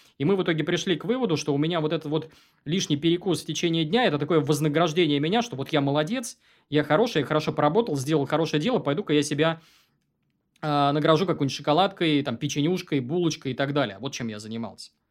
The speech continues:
И он просто мне подобрал, говорит: "Ну, слушай, ты когда в такой момент, э, испытываешь необходимость в благодарности, ну, ты попробуй как-то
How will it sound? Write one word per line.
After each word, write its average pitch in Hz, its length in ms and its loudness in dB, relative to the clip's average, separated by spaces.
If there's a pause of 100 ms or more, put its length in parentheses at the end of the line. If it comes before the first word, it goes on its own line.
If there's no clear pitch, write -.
(340)
И 139 60 0
он 233 120 4
просто 233 260 2
мне 185 120 2
подобрал, 175 400 4
говорит: 147 200 -4
"Ну, 139 60 -4
слушай, 143 220 -6
ты 135 100 -4
когда 147 280 0
в 147 40 -4
такой 151 220 -2
момент, 156 340 0
э, 123 240 -4 (320)
испытываешь 147 500 -2
необходимость 143 680 -2
в 135 180 -2
благодарности, 156 680 0
ну, 120 120 -4
ты 151 100 -4
попробуй 160 440 -2
как-то 135 380 -2